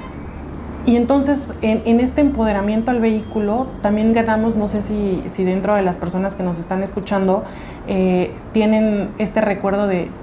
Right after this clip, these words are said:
"Ya se compró Juan su primer carro". No manches, qué privilegio, no, hombre.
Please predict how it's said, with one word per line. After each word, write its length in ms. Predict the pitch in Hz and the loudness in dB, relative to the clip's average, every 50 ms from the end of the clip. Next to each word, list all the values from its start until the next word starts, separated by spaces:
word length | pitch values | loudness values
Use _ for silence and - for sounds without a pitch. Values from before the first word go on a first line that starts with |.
| - - - - - 202 185 | -16 -16 -12 -8 -4 0 0
"Ya 140 | 233 254 | 2 0
se 120 | 254 - 294 | 0 -2 -2
compró 380 | - 285 247 226 226 247 254 | 0 2 2 2 2 2 0
Juan 300 | 247 - - 240 233 254 | 0 2 0 0 2 0
su 100 | 254 254 | -2 -4
primer 420 | 220 - 196 202 202 202 202 208 208 | -4 -4 -2 -2 -2 -2 -2 -2 -2
carro". 300 | - 196 190 190 185 185 | -2 -2 0 0 -2 0
No 280 | 214 233 254 285 320 330 | 2 2 4 6 6 6
manches, 720 | 311 294 269 277 294 311 294 302 - 233 190 175 - - - | 6 4 4 4 4 4 2 2 0 0 -2 -2 -2 -2 -2
qué 120 | 254 262 | 0 0
privilegio, 840 | 262 269 302 320 311 277 233 214 220 220 233 240 233 233 - 226 196 | 0 2 2 2 4 4 4 4 4 4 4 4 4 2 0 0 2
no, 220 | 190 208 220 233 240 | 2 4 4 4 4
hombre. 320 | 240 233 208 180 170 | 4 2 2 2 0